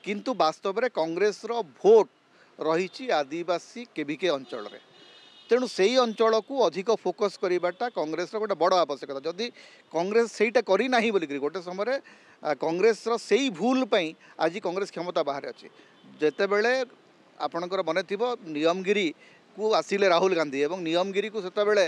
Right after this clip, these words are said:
ଆ, ପି ଚିଦାମ୍ବରମ ଯେଉଁ ପ୍ରକାର ଭାବରେ ଚେଷ୍ଟା କଲେ ଲୁଣ୍ଠନ କରିବା ପାଇଁ ଏବଂ ବେଦାନ୍ତକୁ ସମର୍ଥନ କଲେ, ସେତେବେଳେ ଗୋଟେ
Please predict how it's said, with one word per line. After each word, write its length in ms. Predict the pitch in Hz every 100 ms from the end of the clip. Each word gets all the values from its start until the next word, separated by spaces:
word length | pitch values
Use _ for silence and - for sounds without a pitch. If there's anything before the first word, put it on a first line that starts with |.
| - - - -
ଆ, 80 | 147 160 -
ପି 100 | 190 214
ଚିଦାମ୍ବରମ 540 | 214 202 202 208 233 202
ଯେଉଁ 180 | 185 196
ପ୍ରକାର 300 | - 214 208
ଭାବରେ 340 | 180 170 196 196
ଚେଷ୍ଟା 280 | 180 202
କଲେ 240 | 185 202 208 185
ଲୁଣ୍ଠନ 340 | 170 170 190 196
କରିବା 220 | 190 185
ପାଇଁ 140 | 226 220
ଏବଂ 160 | 190
ବେଦାନ୍ତକୁ 480 | 170 160 180 196 196 - - - _
ସମର୍ଥନ 400 | 175 202 220 240
କଲେ, 240 | 175 139 143 - - _
ସେତେବେଳେ 400 | - 160 202 226
ଗୋଟେ 260 | 214 208